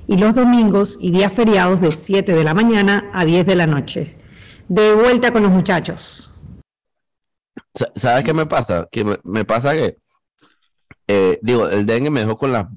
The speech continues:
Speaker 2: con las defensas súper bajas, entonces se me pegó como un resfriado. Y, y, y me fui, se-, digo,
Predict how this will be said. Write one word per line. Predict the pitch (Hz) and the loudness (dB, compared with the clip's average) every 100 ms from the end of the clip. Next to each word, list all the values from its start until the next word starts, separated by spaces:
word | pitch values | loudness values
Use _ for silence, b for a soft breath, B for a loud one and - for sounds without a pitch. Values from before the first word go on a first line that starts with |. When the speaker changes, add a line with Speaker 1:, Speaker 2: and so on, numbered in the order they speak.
| - | -12
Speaker 2:
con | - 101 | -6 -4
las | 101 | -2
defensas | 92 110 131 | -2 -4 -4
súper | 120 95 95 | -4 -2 -2
bajas, | 101 107 120 | 0 -2 -4
entonces | 95 104 117 | -4 -6 -4
se | 117 | -4
me | |
pegó | 95 87 | -2 -4
como | 95 107 | -2 -4
un | 101 | -4
resfriado. | 107 - 113 98 113 _ B B B B _ _ _ _ - | -6 -4 -2 -2 -4 _ B B B B _ _ _ _ -10
Y, | 95 92 - | -8 -6 -4
y, | 98 90 85 85 80 - | 0 0 0 -4 -8 -12
y | 95 95 87 82 | -4 -2 -2 -4
me | - 87 | -6 -6
fui, | - 117 120 | -4 -4 -4
se-, | 113 107 98 | -4 -4 -4
digo, | 104 87 78 | -4 -2 -6